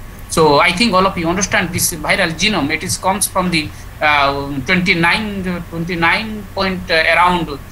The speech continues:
see, twenty-nine point nine. So it is, it is, you know, O R F, it is, it's mentioned twenty-nine point six, twenty-nine thousand, uh, this, uh,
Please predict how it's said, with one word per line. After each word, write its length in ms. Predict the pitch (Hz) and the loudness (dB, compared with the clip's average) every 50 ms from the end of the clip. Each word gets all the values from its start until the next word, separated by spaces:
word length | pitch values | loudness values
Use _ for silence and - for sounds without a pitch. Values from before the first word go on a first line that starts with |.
| - - - | -16 -12 -6
see, 240 | - - 196 165 139 | -2 0 0 0 0
twenty-nine 580 | 135 170 170 170 170 190 180 175 185 214 220 202 | 0 0 0 0 0 0 2 2 2 0 0 -2
point 260 | 214 202 196 175 160 | -4 -4 -2 -2 0
nine. 360 | 151 160 160 156 135 127 123 | 0 2 2 2 0 -2 -4
So 160 | - - 170 156 | -4 -4 -4 -6
it 140 | 151 - | -6 -6
is, 140 | 185 180 - | -8 -8 -8
it 200 | - 170 165 170 | -8 -8 -8 -6
is, 180 | 196 180 175 185 | -6 -6 -6 -6
you 60 | 170 | -6
know, 180 | 160 160 151 - | -6 -6 -6 -2
O 80 | 151 160 | 0 2
R 120 | 170 180 | 2 4
F, 140 | 196 190 - | 2 0 -2
it 120 | 190 180 185 | -6 -6 -6
is, 140 | 180 - | -8 -8
it's 340 | 170 156 165 170 165 - - - | -6 -4 -4 -4 -6 -6 -2 0
mentioned 360 | 165 165 165 - 180 175 170 | 0 0 0 -2 -4 -6 -6
twenty-nine 420 | 165 156 160 165 151 170 185 185 | -6 -6 -4 -2 0 0 0 -2
point 480 | - 175 170 165 165 165 170 165 165 160 | -4 -4 -2 -2 -2 -2 -4 -4 -4 -4
six, 340 | - - 208 196 180 - - - - - - - - - | -2 -2 -2 -2 -4 -6 -8 -14 -16 -16 -16 -16 -6 -2
twenty-nine 760 | 165 156 156 156 156 165 160 165 180 165 160 160 160 165 156 | 0 0 0 0 0 0 0 2 0 0 2 0 0 -2 -2
thousand, 480 | - 160 151 151 160 156 151 147 147 | 0 -2 0 0 0 -2 0 -2 -2
uh, 160 | 147 143 143 143 | -4 -4 -6 -6
this, 240 | 143 151 151 - - | -4 -2 -2 -2 0
uh, 180 | 151 143 143 | 0 0 0